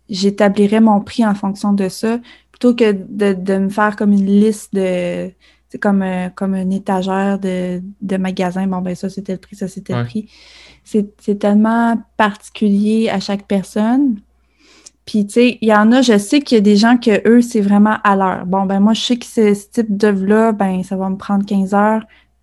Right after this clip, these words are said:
Speaker 1: Je vais te charger, mettons, euh, je sais pas, quinze piastres de l'heure, puis ça va coûter tant. Moi, je serais
Speaker 2: Mhm.
Speaker 1: pas à l'aise de faire ça. Euh, justement parce que je, parfois, je veux le streamer, fait que c'est sûr que ça va être plus long. Euh,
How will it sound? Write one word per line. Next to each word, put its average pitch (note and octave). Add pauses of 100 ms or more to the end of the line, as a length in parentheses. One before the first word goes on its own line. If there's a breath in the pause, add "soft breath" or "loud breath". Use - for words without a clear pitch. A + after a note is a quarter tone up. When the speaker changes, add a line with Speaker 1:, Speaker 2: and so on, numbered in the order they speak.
Speaker 1:
Je G3
vais G3
te F#3+
charger, G3
mettons, G3
euh, F3
je A3+
sais G#3
pas, F#3+
quinze F#3+
piastres G3
de F#3
l'heure, G3
puis F3+
ça F3
va F3+
coûter -
tant. G3+ (500 soft breath)
Moi, G#3+
je A3
serais G3+
Speaker 2:
Mhm. F#3+
Speaker 1:
pas G3
à G3
l'aise G3+
de G3+
faire F#3+
ça. G3 (760)
Euh, F#3
justement G#3
parce G#3
que G#3 (240)
je, G3 (260)
parfois, G#3
je G3+
veux G3+
le G3
streamer, G3+
fait G#3
que G3+
c'est -
sûr G#3
que -
ça G3
va F#3
être F#3
plus G3
long. G3+ (640 loud breath)
Euh, F#3